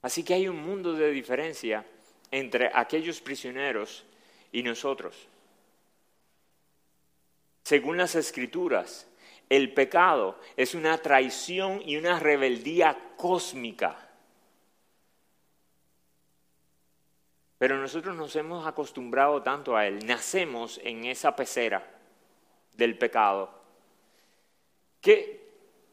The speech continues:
que yo creo que todos nosotros decimos, "Bueno, pero claro, es que nadie es perfecto. Eso lo sabemos. ¿Quién es perfecto entre nosotros?" Pero en este, en un grupo como este, yo no creo que tenga que convencerlos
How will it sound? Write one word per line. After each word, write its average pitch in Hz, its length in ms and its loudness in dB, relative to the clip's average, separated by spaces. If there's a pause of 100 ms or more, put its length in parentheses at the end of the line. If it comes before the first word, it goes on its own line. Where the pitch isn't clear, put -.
(100)
que 220 100 8
yo 220 160 0
creo 285 260 8
que - 120 6
todos 208 260 6
nosotros 175 380 0
decimos, 175 260 -6
"Bueno, 190 300 -6
pero 147 200 2
claro, 185 380 4
es 160 80 2
que 165 140 0
nadie 156 260 2
es 131 60 0
perfecto. 135 580 -4 (800)
Eso 208 240 -2
lo 175 120 2
sabemos. 147 640 0 (680)
¿Quién 240 240 2
es 220 80 6
perfecto 120 540 0
entre 101 240 -6
nosotros?" - 560 -10 (2750)
Pero 147 180 2
en 175 120 2
este, 214 320 2
en 156 80 0
un 208 180 -2
grupo 214 500 0
como 120 400 0
este, 101 520 -2
yo 143 180 -6
no 196 140 -4
creo 131 280 2
que 117 100 2
tenga 127 300 -2
que 123 160 -2
convencerlos 107 960 -4